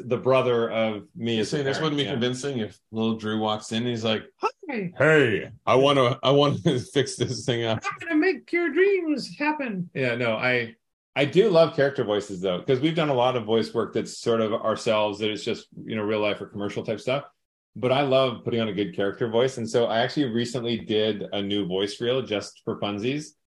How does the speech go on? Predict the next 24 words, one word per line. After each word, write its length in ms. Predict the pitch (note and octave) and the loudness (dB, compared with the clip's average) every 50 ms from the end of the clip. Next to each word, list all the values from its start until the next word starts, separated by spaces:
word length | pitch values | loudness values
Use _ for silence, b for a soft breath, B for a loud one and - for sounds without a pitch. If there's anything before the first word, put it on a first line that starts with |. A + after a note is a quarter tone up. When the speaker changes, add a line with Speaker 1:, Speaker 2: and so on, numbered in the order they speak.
| _ _ _ _ _ _ | _ _ _ _ _ _
Speaker 1:
And, 360 | - G#2+ A2 A2 G#2+ G#2+ G#2 | -6 -4 -4 -4 -4 -2 0
uh, 340 | A2 G#2+ G#2 G#2 G2+ G2 - - - _ G#2+ | 0 2 2 2 0 -2 -4 -8 -14 _ -16
anyway, 460 | - - - B2 B2+ A#2 A2 A2 A2+ | -10 -8 -4 -2 0 0 0 0 -2
it's, 340 | A2 - - - - - _ - | -4 -4 -8 -16 -18 -18 _ -12
I, 60 | - | -10
I, 280 | - - A#2+ A#2 G#2+ B2 | -8 -6 -6 -4 -2 -2
Richard 500 | C3 C3 C3 C3 D3 D3+ - D#3 C3 A#2 | -2 -2 0 0 -2 0 0 -2 -2 0
Horvitz 420 | A#2 A#2+ A#2+ A#2+ D3 D#3 D#3 D3+ - | 0 0 2 2 0 -2 -2 -2 -4
is 100 | B2 A2+ | -2 -2
a 60 | A#2 | 0
really 220 | G#2+ G#2+ A2 A2+ A2 | 0 0 0 0 0
well-known 640 | A2 A2 G#2 G#2+ G#2+ G#2+ G#2 G#2 G#2 G2+ G#2 G2+ - | 2 0 0 0 0 -2 -2 -2 -2 -4 -6 -8 -10
voice 300 | - F#2 G#2 G#2+ A2 - | -8 -4 -2 -2 -2 -2
actor, 460 | - A2+ A2+ - - C3 C3+ C3 b b b b _ _ | -4 -6 -6 -4 -4 -6 -6 -6 b b b b _ _
and 240 | - A#2 A#2 A#2 A2+ | -6 -4 -2 -2 0
he's 160 | B2 C3+ B2+ | 0 0 0
my 160 | A#2 B2 A#2 A2 | 0 0 0 0
voice 300 | F#2+ G2+ A2 A2+ A2+ - | 0 -2 -2 -2 -2 0
coach. 320 | B2 A#2+ D3 D3+ D3+ - | 0 0 0 0 -4 -6
And 160 | - A#2 A2 | -6 -6 -2
so 100 | - B2 A2+ | -2 0 0
working 280 | A#2 B2+ C3 - C#3+ | 0 0 -2 0 -2
with 80 | B2+ A2+ | 0 0
him, 260 | A#2 A#2 A#2 A2+ A2 | 0 -2 -2 -4 -6